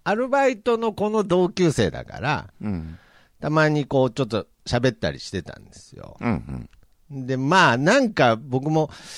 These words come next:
Speaker 1: 話題作らなあかんかなみたいなところもあったと思うんですけれど、
Speaker 2: ええ。
Speaker 1: <clears throat> なんかこう、何にも考えずに、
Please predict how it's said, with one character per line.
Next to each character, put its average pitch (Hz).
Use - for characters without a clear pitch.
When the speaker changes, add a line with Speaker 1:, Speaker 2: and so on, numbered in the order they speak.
Speaker 1:
話 156
題 233
作 240
ら 277
な 240
あ 170
か 190
ん 208
か 208
な 220
み 196
た 175
い 170
な 160
と 185
こ 180
ろ 160
も 147
あ 165
っ 165
た 120
と 101
思 110
う -
ん 78
で 65
す -
け -
れ 50
ど、 123
Speaker 2:
え 85
え。 123
Speaker 1:
<clears throat> 170
な 269
ん 220
か 120
こ 117
う、 185
何 294
に 320
も 320
考 262
え 226
ず 87
に、 127